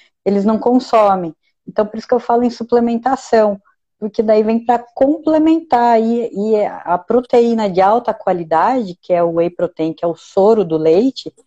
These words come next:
tá? É uma proteína de alto valor biológico, ela vem aí pra co-, pra complementar a falta de proteína nesse paciente idoso,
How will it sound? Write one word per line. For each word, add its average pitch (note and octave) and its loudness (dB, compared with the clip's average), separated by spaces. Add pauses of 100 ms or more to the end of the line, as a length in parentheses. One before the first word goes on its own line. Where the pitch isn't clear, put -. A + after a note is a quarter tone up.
(260)
tá? F3+ -2
É G3+ 2
uma F3+ -2
proteína F#3+ -4
de F3 -2
alto G3 -2
valor E3+ 2
biológico, E3 0 (440)
ela F#3+ 2
vem G#3 0
aí A#3 0
pra B3+ -2
co-, B3+ -12
pra A3+ 0
complementar B3 0 (300)
a A#3 -6
falta B3+ -2
de B3 -4
proteína B3 -2
nesse B3 2
paciente A#3 -4
idoso, G#3+ 0